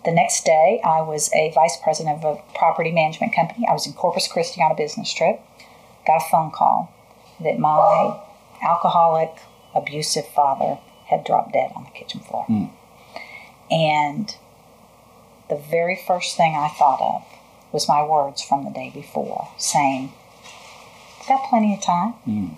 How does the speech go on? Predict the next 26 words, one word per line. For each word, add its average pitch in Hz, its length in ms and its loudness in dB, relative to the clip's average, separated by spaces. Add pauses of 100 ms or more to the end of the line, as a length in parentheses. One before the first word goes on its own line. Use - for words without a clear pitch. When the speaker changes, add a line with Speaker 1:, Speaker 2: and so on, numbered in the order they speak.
(100)
Speaker 1:
Let's, 220 340 0
let's 233 300 0
not, 240 480 2
you 202 100 2
know, 175 140 2
get 180 100 0
ahead 165 200 -4
of 160 100 -8
ourselves." - 480 -4
Speaker 2:
Wow. - 320 0 (680)
Speaker 1:
And 156 560 0
it 165 140 4
was 156 180 -2
the 160 80 2
death 151 220 0
of 156 100 0
my 151 180 -2
father 147 600 2 (580)
that 143 220 0
brought 147 420 0
me - 380 -6 (480)
to 165 80 -2
the, 147 340 -2 (120)
the 156 80 -2
saving 143 680 -2 (300)
grace - 480 -4